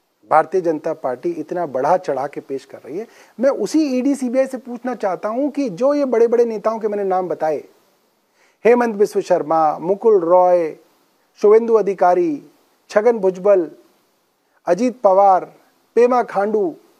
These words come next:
नारायण राणे, भाई इनके केसों का क्या हुआ? आप भी तो मुझे बताइए, इनको क्यों नहीं बुलाया जा रहा? ये कब जेल जाएंगे? इनसे कब पूछताछ की जाएगी? इनके केस कैसे खत्म हो गए? मतलब किस कानून में इनके, इनके केस खत्म हो गए भाई? इनकी तो ब-, ब-, बड़ी-बड़ी इन्वेस्टिगेशन चल रही थी।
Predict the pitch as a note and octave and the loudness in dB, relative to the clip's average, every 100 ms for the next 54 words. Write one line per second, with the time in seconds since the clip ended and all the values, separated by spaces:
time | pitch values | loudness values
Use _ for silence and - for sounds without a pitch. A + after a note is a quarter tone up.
0 | _ - E3 G#3 B3+ A3 F3 F#3+ A3 E3 | _ -2 2 2 2 0 0 0 -2 -6
1 | - _ _ _ _ - G#3 E4 E4 E4+ | -10 _ _ _ _ -2 2 2 2 0
2 | C4 A#3 D#4+ F4+ - A#3+ C4+ C4+ D#4+ D4 | -2 -2 0 -2 0 2 2 2 2 2
3 | C#4+ D4+ E4 D#4+ D#4+ C#4 G#3+ A#3 F#4 E4 | -2 -2 0 2 2 0 0 -2 -4 -6
4 | - _ _ - B3+ F4 C#4 B3+ F#4+ G4+ | -10 _ _ -8 -4 -2 0 2 4 4
5 | F#4+ D#4+ D4+ B3 G3 - _ _ _ - | 4 2 2 0 0 -4 _ _ _ -6
6 | B3+ D#4 F4 G4 F#4+ F#4 D#4 D4 A3+ - | 0 2 2 2 2 2 0 -2 -6 -14
7 | _ _ A#3 A#3 D#4+ G#4 F4+ F4 E4 E4 | _ _ -4 0 0 0 2 0 2 0
8 | - D4+ C#4+ A#3+ F#3+ E3 _ _ _ _ | 0 0 2 2 0 -8 _ _ _ _
9 | - G3+ G4 D#4 G4 - E4+ G4+ G#4+ F#4+ | -8 0 2 2 0 0 0 2 2 2
10 | G#4 F4 D4+ F4 C#4+ G4 - - D4+ C4 | 2 4 2 2 -2 -2 0 2 4 4
11 | E4+ G#4 E4+ C#4+ C#4 - - - A3+ A#3+ | 2 2 2 2 0 -2 -8 -6 -2 0
12 | B3+ A#3+ A3 G#3+ G3 G#3+ E3+ D#3+ D3+ C4+ | 0 2 2 4 0 0 0 2 4 4
13 | E4 D4 A#3+ B3+ A3+ F#3+ F#3+ F#3+ F#3+ A#3+ | 2 2 0 0 0 2 2 4 2 0
14 | D#4 C4 F#3 F3 F#3+ F3+ D4 D#4+ E4 E4 | 0 -2 -2 -4 -2 -4 -2 -2 -2 -4
15 | D#4 D4 | -8 -12